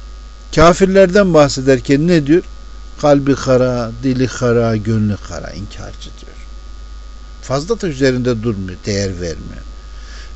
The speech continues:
Ve bize tehlikeli olandan bahsederken sekizden yirmi üçüncü ayetler arasında münafıklardan bahsediyor. Ve uzun uzadıya da ne yapıyor? Duruyor. Aleyhissalatü vesselam da üzerinde hasreten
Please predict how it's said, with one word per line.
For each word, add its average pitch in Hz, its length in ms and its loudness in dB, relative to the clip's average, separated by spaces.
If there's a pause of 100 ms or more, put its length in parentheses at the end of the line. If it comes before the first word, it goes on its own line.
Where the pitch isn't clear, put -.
Ve 226 140 8
bize 220 280 10
tehlikeli 170 680 8
olandan 123 640 8
bahsederken 139 760 6
sekizden 135 600 4
yirmi 127 420 4
üçüncü 131 400 2
ayetler 117 460 0
arasında 147 640 -2 (380)
münafıklardan 110 840 -2
bahsediyor. - 540 -12 (1000)
Ve 135 220 8 (340)
uzun 165 380 6
uzadıya 123 580 8
da 117 120 6
ne 147 100 6
yapıyor? 151 480 6 (480)
Duruyor. 98 320 0 (460)
Aleyhissalatü 208 640 6
vesselam 127 480 4
da 123 40 0
üzerinde 110 440 0
hasreten 95 540 -10